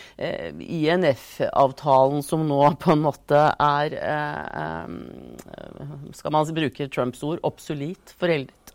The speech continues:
Eh, noe av diskusjonen rundt det dreide seg jo også om at Kina ikke var med i den avtalen,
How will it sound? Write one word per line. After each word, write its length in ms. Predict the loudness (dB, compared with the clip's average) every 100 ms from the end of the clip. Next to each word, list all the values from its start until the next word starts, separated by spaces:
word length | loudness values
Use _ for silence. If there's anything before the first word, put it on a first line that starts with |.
| -14 -12 -14 -14 -16 -4
Eh, 600 | 8 10 12 12 12 10 8
noe 540 | 2 4 4 4 6 10
av 180 | 10 8
diskusjonen 720 | 2 0 -4 -2 -2 2 4
rundt 240 | 4 2
det 140 | 2 4
dreide 360 | 8 8 8
seg 200 | 4 4
jo 120 | 6 4
også 140 | 2
om 100 | 0
at 120 | 0
Kina 420 | 0 -4 2 4 2
ikke 140 | 2
var 120 | 2
med 220 | 4 2 2
i 20 |
den 200 | 0 2
avtalen, 640 | 2 2 2 2 2 -2